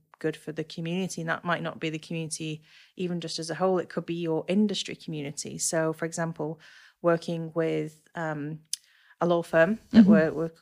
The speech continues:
Speaker 1: putting a proposal together for at the moment and creating a community sponsored by them for anyone who's been, you know, touched by the legal profession.
Speaker 2: Mm-hmm.
Speaker 1: And that could be, you know, aspiring lawyers, paralegals, support staff. It could be wives,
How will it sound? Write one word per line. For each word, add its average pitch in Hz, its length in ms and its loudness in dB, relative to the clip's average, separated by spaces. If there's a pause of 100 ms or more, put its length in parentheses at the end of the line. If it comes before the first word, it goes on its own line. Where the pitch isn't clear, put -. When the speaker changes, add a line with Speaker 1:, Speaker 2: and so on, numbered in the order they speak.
(200)
Speaker 1:
putting 170 220 -6
a 160 40 -6
proposal 170 380 -6
together 165 300 -8
for 160 160 -6
at - 40 -4
the 160 60 -6
moment 165 280 -2
and 175 100 -8
creating 180 540 0
a 170 40 -2
community 170 840 -4 (600)
sponsored 196 600 0
by 180 200 0
them 170 440 0 (160)
for 180 540 4
anyone 196 500 4 (120)
who's 175 240 -2
been, 165 380 -6 (380)
you 170 120 -8
know, 160 180 -4 (180)
touched - 300 -2
by 233 180 4
the 196 120 -4
legal 190 260 2
profession. 214 560 6
Speaker 2:
Mm-hmm. 233 120 4 (280)
Speaker 1:
And 175 140 -2
that 170 120 -2
could 180 240 -8
be, 175 200 -2
you 160 140 -8
know, 156 120 -4
aspiring 185 540 0
lawyers, 175 420 -2
paralegals, 175 580 0
support - 380 0
staff. 170 540 -2
It - 100 -8
could 175 160 -4
be 180 180 0
wives, 185 760 -2